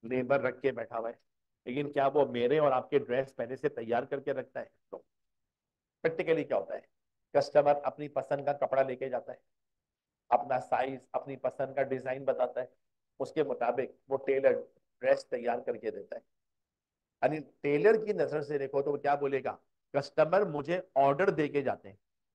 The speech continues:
और जो order दे के जाते हैं उस order को मैं complete करता हूँ।" क्या वो जानना नहीं चाहता बनने वाला एक order, बनने वाला एक dress कितने का है?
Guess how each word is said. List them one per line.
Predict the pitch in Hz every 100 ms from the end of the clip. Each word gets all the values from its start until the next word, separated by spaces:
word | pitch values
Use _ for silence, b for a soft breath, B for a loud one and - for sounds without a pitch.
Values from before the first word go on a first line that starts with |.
| _ _
और | 131 135
जो | 165
order | 160 127 143 202
दे | 165
के | 160 156
जाते | 139 131 151
हैं | 180
उस | -
order | 123 123 151
को | 165 160
मैं | 160 160
complete | 131 127 135 -
करता | 117 -
हूँ।" | 110 _ _ _ _ _ _ _ -
क्या |
वो | 160 165
जानना | 117 113 143
नहीं | 143 147
चाहता | 127 131 - 127 - _ -
बनने | 123 131 147
वाला | 139 120 127 139 135 -
एक | 139 147 135
order, | 123 120 - -
बनने | 120 135 147
वाला | 131 123 139 -
एक | 131 143
dress | - 123 -
कितने | 131 127 127 120
का |
है? | 110